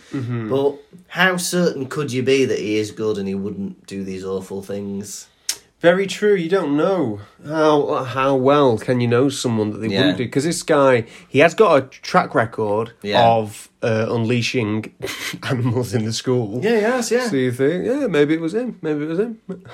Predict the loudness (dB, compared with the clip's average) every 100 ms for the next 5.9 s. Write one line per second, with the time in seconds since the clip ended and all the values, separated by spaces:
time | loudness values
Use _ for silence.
0 | -20 _ -6 0 2 4 4 4 4 4
1 | 4 -2 -2 -4 -2 0 0 0 -4 -4
2 | -4 -2 -2 -2 -2 -4 -4 -2 -2 0
3 | -2 -2 -2 0 0 0 4 6 4 2
4 | -2 -2 0 0 0 -2 -4 -2 2 0
5 | 0 -2 -2 -2 0 2 2 0 -18